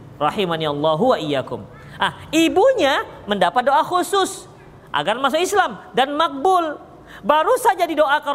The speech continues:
Rasulullah, langsung Abu Hurairah pulang ke rumah. Ternyata ibunya, faqad ajafat alaihal bab, ternyata pintu rumah tertutup, terkunci. Biasanya masuk begitu aja Abu Hurairah, orang rumahnya, rumah ibunya.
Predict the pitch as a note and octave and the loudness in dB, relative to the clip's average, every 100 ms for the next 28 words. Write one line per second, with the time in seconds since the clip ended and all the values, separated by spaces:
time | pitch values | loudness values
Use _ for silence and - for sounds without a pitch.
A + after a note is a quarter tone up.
0 | C#4 C4 C4+ C4 B3 A#3 - - D4+ E4+ | 0 0 -2 0 0 -2 -8 -4 0 0
1 | E4+ E4 E4 D#4+ E4 D#4+ D#4+ D#4 D4 D4 | 0 0 0 2 2 2 0 -2 0 -2
2 | C#4+ C#4+ C4 - - - G3+ A3+ A3+ G#3 | 0 -2 -2 -10 -8 -6 -4 -4 0 -2
3 | F#3+ F3+ F3+ F#3+ A3+ C#4 C#4 - - - | -2 -6 -4 -2 0 0 -2 -8 -20 -2
4 | G#3+ G3+ G#3+ - F#3+ F#3+ B3 C4+ C4 G#3+ | 0 0 -4 -2 -4 0 0 0 0 -2
5 | - E3+ F#3+ A3+ G#3+ F#3 F#3 E3 F#3+ B3 | -2 -4 -2 -2 -2 -4 -4 -2 0 2
6 | A3+ - - - - G#3 G3 G3+ G3 F#3+ | 0 -4 -20 -20 -6 -4 -2 -4 -2 -2
7 | - A3 F#3+ F#3 F3+ F3 F3+ E3+ F3+ D#3+ | -2 -6 -2 -2 -2 0 -2 -2 -4 -4
8 | - F3 F3 G3 F#3+ - - F3 F3 F#3 | -6 -8 -4 -6 -6 -6 -4 -4 -4 -6
9 | F3 D3+ F3+ C#3+ - - - - - - | -6 -6 -6 -6 -10 -20 -20 -20 -20 -4
10 | G#3+ A3 A#3+ F#4 F4 D4+ B3 B3+ C#4+ D#4 | -2 0 -2 0 0 0 -2 -2 0 2
11 | F4 G4 E4 D#4 D#4+ E4 D#4+ A#3+ - - | 2 2 0 2 2 4 2 0 -6 -16
12 | - F3+ A#3 B3 C4 B3+ F#3 F#3 - F3+ | -2 0 2 0 -2 -2 -4 -6 -10 -4
13 | G#3+ A#3 A#3+ A#3 F#3+ | -2 0 -2 -2 -2